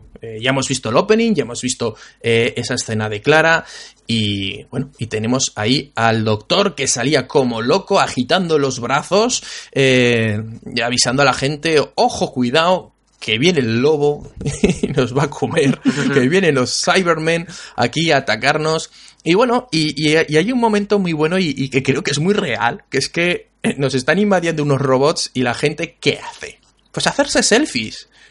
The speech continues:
Speaker 1: ¿Qué se va a hacer? <laughs> Entonces se pone a hacerse fotos con los Cybermen y aquí como que no pasa nada. Y ahí encontramos ese momento en el que, pues bueno, el doctor y... y, y, bueno, de, ¿cómo lo llamamos, Esther? ¿De Master o Missy?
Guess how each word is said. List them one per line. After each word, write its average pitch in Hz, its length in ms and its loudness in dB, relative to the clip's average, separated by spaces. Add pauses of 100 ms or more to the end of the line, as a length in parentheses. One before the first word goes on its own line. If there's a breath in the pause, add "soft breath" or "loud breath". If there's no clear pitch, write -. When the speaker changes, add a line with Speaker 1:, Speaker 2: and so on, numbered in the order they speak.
Speaker 1:
¿Qué 403 100 2
se 175 160 0
va - 80 -4
a - 40 -2
hacer? - 300 0 (460)
<laughs> - 300 -6
Entonces 262 480 -2
se 175 80 0
pone 190 160 2
a 240 40 4
hacerse 220 360 2
fotos 185 340 2
con 123 220 2
los 117 180 0
Cybermen 202 480 2 (320 loud breath)
y - 80 -2
aquí 123 220 0
como 143 260 0
que 123 100 -4
no - 140 0
pasa - 300 -4
nada. 80 200 -8
Y 139 80 -2
ahí 180 140 2
encontramos 180 560 0
ese - 160 0
momento 131 540 2
en 143 80 2
el 123 120 -4
que, - 140 -6
pues 113 160 -14
bueno, 101 180 -6
el 101 100 -6
doctor 123 380 2
y... 131 300 4 (400 loud breath)
y, 117 680 -10
y, 113 400 -2
bueno, 120 280 2
de, 127 300 0
¿cómo 202 200 2
lo 240 80 2
llamamos, 135 540 -2
Esther? 135 340 0
¿De 123 100 -2
Master 240 540 -2
o 120 140 -2
Missy? 123 480 0